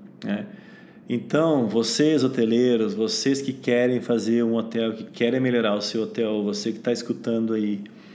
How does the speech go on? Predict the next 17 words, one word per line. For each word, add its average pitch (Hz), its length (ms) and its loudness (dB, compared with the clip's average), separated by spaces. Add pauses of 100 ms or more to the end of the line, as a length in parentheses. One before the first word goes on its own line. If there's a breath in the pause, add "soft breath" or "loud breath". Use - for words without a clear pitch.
(300 loud breath)
e 120 120 2
realmente 123 540 0
queira 117 220 2
fazer 113 220 -2
um 113 60 2
retrofit, 107 920 -2 (600 loud breath)
junte-se 143 480 2
a 156 40 2
pessoas 143 420 2
que 143 100 0
tenham 135 240 0
experiência 131 720 0
com - 100 -8
esse - 140 -6
tipo 117 260 -4
de 113 120 -2
negócio 113 760 -2